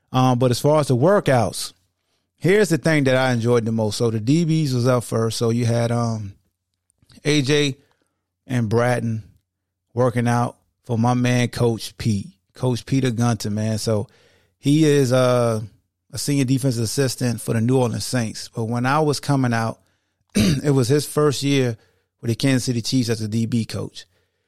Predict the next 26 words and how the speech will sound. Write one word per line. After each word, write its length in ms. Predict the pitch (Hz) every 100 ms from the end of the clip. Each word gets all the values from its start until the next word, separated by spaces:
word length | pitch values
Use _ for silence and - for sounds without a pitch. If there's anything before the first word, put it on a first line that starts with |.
| _ _
When 160 | - 117
I 100 | 147
got 240 | 143 123
cut 260 | - 135 127
by 160 | 120 113
the 80 |
Falcons 600 | 117 131 143 127 113 107 -
at 180 | 117
the 200 | 117 110
conclusion 560 | 107 113 - 131 117 110
of 160 | 104 -
camp 360 | 135 135 123
in 100 | 107
two 160 | - 117
thousand 340 | 120 113 107
and 120 | 110
one, 260 | 110 107 101 _ _ _ _ _
Coach 260 | 131 113 104
Gunther 540 | 135 143 123 117 110 _ _ -
worked 220 | 131 131
me 260 | 123 131 123
out 280 | 117 - _ _
with 200 | - 110
the 80 | 110
Chiefs, 560 | - 156 143 113 - - _ _ _ _ _ _ _ _
um, 680 | 120 110 107 101 98 98